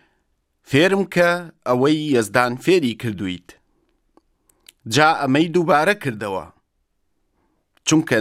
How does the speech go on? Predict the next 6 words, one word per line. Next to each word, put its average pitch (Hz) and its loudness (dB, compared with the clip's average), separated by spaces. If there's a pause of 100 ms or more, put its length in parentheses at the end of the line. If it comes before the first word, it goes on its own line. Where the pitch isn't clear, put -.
نەیزانی 165 2
محەممەد 131 -2 (380)
چەند 202 0
سەرقاڵی 151 0
خەڵقەکەیە. 113 -4 (960)
لەویا 131 2